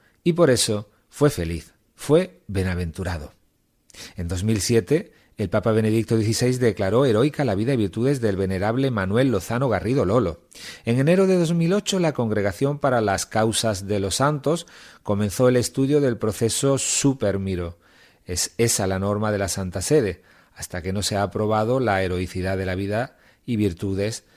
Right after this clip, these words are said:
no se entra a estudiar el carácter milagroso del hecho atribuido a la intercesión del ya venerable.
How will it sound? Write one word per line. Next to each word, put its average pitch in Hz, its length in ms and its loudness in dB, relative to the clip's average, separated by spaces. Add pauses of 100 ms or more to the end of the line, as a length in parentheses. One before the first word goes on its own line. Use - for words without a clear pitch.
(180)
no 127 140 0
se 123 160 4
entra 98 240 0
a - 20 2
estudiar 101 400 0
el 113 120 0
carácter 92 420 -2
milagroso 107 580 0
del 98 140 0
hecho 98 180 -2
atribuido 95 400 -2
a 107 40 0
la 101 80 0
intercesión 92 580 -4
del 95 200 0
ya 90 140 -2
venerable. 87 720 -2